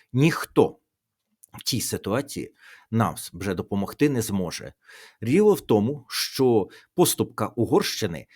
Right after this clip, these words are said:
яка відбулася от тепер, чотирнадцятого грудня, вона відбулася за грубі гроші. За те,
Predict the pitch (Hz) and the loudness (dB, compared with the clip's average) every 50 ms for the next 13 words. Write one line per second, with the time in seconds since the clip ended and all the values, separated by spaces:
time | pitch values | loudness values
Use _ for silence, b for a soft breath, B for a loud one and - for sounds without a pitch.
0 | b b b 107 127 127 - 160 151 143 156 151 147 131 147 147 107 85 80 - | b b b -4 -4 -2 -2 -4 0 0 0 -2 -2 0 2 2 2 2 -2 -4
1 | - - - 67 - - _ - B B B B B B B _ - 127 117 - | -8 -8 -10 -10 -12 -14 _ -20 B B B B B B B _ -4 -4 -4 -4
2 | - - 147 143 - 131 101 - - _ - - 127 113 - 113 87 87 87 - | -2 -2 -2 0 0 -4 -4 -4 -6 _ -4 -4 -4 -2 -2 -4 -4 -4 -6 -8
3 | - 101 - 107 101 98 123 170 202 151 117 110 117 170 220 226 214 185 180 202 | -8 -8 -6 -4 -4 -2 0 0 0 0 -2 -2 -2 0 -2 -2 -2 -2 -2 0
4 | 220 208 190 - 160 156 151 147 170 160 143 156 123 123 123 101 87 - - - | 0 0 2 0 -2 -2 0 0 0 0 0 0 0 2 0 -2 -2 -4 -10 -14
5 | B B B B B 110 107 170 202 - - - 113 65 - | B B B B B -4 -2 -2 -2 -2 -2 -2 -2 -2 -4